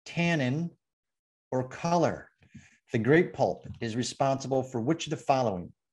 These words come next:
Single choice answer, acid, tannin, or color? And then we're gonna talk at the end of this question, uh, about the culinary program.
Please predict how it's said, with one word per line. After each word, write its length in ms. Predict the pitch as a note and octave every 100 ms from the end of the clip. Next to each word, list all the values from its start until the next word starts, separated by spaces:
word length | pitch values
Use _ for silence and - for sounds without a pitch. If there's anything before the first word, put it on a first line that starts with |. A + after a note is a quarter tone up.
| _
Single 400 | - - G#3 G3+
choice 340 | F#3+ E3+ C3+ -
answer, 460 | A2+ A2+ E3+ F3+ _ _ -
acid, 560 | C#3 D3+ F3 F3 E3+ - _ _ _ _
tannin, 540 | - D3 D3+ D3 C#3+ B2+ _ _
or 120 | B2
color? 520 | - - C3 A2+ - - - - - - - - - _ _ _
And 140 | B2
then 100 | D#3
we're 100 | F#3+
gonna 140 | F#3 F3
talk 340 | D#3+ D#3 D3 - -
at 140 | B2
the 140 | B2+
end 100 | C3+
of 80 | C3+
this 140 | C3+ -
question, 640 | - A2+ - A#2+ B2 B2+ - _ _ _ -
uh, 160 | A2+ A2+
about 200 | - C3
the 60 | C3
culinary 480 | - C#3 C#3+ G#2+ F#2
program. 440 | - E2+ D#2+ C#2+